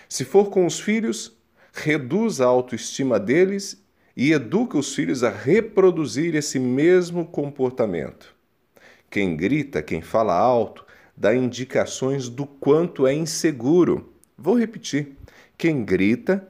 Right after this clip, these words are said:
quem fala alto, dá indicações do quanto é inseguro. Pessoas seguras não gritam. Procure observar sua conduta.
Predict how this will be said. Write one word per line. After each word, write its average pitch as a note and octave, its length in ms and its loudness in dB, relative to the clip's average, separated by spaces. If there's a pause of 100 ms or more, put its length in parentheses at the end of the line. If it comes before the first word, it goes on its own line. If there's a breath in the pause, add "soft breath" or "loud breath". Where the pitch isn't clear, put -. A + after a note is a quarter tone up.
(200)
quem G#2 200 -2
fala A#2 400 2
alto, F2 420 0
dá A2+ 420 0
indicações D3 1500 -4 (240 soft breath)
do A#2 260 -2
quanto G#3+ 680 4
é G#2 80 4
inseguro. C#2 640 -6 (500 loud breath)
Pessoas G#3+ 400 2
seguras D#3+ 520 0
não F3 200 -2
gritam. A2+ 580 -2 (800 soft breath)
Procure F4 360 4
observar G#2 560 2
sua F2 220 0
conduta. C2+ 540 -8